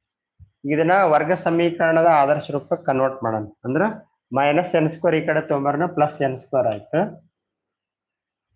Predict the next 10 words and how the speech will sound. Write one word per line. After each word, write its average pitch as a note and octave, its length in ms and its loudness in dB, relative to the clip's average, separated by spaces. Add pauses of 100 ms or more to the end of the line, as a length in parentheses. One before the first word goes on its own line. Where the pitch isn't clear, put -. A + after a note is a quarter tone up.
(140)
ನೆಕ್ಸ್ಟ್ - 480 -4
ಪ್ಲಸ್ F3+ 280 0
ನಲವತ್ತೊಂದು E3 460 0
ಎನ್ D#3+ 180 2
ಈ D#3 120 -2
ಕಡೆ D#3 120 -2
ಬಂದ್ರೆ D#3+ 220 0
ಮೈನಸ್ D3+ 480 0
ನಲವತ್ತೊಂದು C#3 540 -4
ಎನ್. C3 460 -4